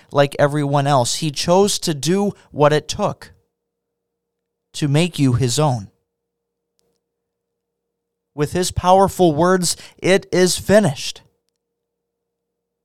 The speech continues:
he chose you. This is the love your God has for you. The word Jesus means one who saves.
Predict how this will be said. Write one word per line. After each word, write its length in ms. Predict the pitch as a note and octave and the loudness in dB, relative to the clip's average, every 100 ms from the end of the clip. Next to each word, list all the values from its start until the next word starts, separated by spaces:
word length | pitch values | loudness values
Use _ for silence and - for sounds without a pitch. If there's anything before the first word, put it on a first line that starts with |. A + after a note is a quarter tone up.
| _ | _
he 160 | - D3 | -12 -8
chose 460 | - D3 C#3+ C3+ | 0 2 2 0
you. 320 | A#2+ A#2+ A2+ A#2+ _ _ _ _ _ _ _ _ _ _ _ _ _ _ _ _ _ _ _ _ _ | -4 -6 -8 -16 _ _ _ _ _ _ _ _ _ _ _ _ _ _ _ _ _ _ _ _ _
This 260 | - D#3 - | -6 -4 -4
is 140 | F3+ | -6
the 160 | - D3+ | -2 -2
love 380 | C3+ C#3+ D3+ C#3 _ _ | 0 0 0 -2 _ _
your 280 | C3+ D3+ E3+ | 0 0 0
God 320 | D#3 D3+ D#3+ | -2 0 -2
has 340 | C#3 D3+ D3+ | -2 -2 -2
for 160 | - D3 | -4 -8
you. 380 | C3+ C3+ A#2 - _ _ _ _ _ _ _ _ _ _ _ _ _ _ _ _ _ | -6 -6 -6 -12 _ _ _ _ _ _ _ _ _ _ _ _ _ _ _ _ _
The 100 | D3+ | -6
word 280 | D3 F3+ F3+ | -2 -2 -2
Jesus 540 | C3+ E3+ F#3 E3+ D#3 | -4 -4 -2 -2 -2
means 560 | D3+ F3+ E3 D3+ D3 - _ _ _ _ _ | -2 0 0 -2 -4 -6 _ _ _ _ _
one 260 | - C3 D#3 | -6 -2 0
who 200 | D3 D#3+ | -2 -2
saves. 640 | - F#3 E3 A#2+ - - | -2 -2 -4 -8 -12 -12